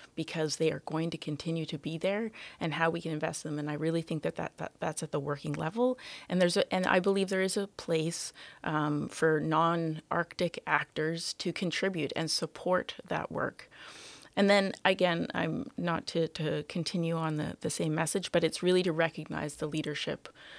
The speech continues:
of the people that live in the Arctic and call it home. I think it really helps to clarify that if we invest in those things, um, those things don't need to be political.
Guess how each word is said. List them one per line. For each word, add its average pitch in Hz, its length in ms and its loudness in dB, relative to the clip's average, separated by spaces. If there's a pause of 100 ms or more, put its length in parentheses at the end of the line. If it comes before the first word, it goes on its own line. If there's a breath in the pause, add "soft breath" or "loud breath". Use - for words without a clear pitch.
(140 loud breath)
of 160 100 -2
the 160 80 4
people 156 320 -2
that 151 160 -2
live 156 380 2
in 147 100 0
the 147 140 0
Arctic 143 340 -6
and 147 140 -2
call 143 220 -4
it - 80 -8
home. 170 420 -2 (720)
I 165 80 4
think 185 360 0
it 185 200 6
really 185 480 4
helps - 540 0
to - 180 -6
clarify 185 960 0 (380 loud breath)
that 170 120 4
if 170 140 2
we 180 80 4
invest 175 480 4
in 170 100 4
those 165 300 2
things, 262 560 2 (360 loud breath)
um, - 380 -2
those 185 320 6
things 180 300 0
don't 165 240 2
need 156 240 0
to - 80 -14
be 151 140 -6
political. - 680 -8